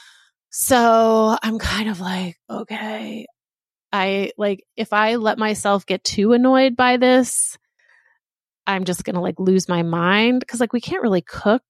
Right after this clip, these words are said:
'cause we can't, like, do dishes. Like, there's no wa-, you know, it's just, like,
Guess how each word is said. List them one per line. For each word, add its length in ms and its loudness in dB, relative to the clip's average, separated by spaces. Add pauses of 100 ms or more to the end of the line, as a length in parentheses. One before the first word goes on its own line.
'cause 160 -6
we 60 -4
can't, 340 -6
like, 180 -12
do 140 2
dishes. 720 2
Like, 220 -4
there's 180 0
no 140 6
wa-, 280 2
you 160 6
know, 140 2
it's 260 -2
just, 220 -4
like, 340 0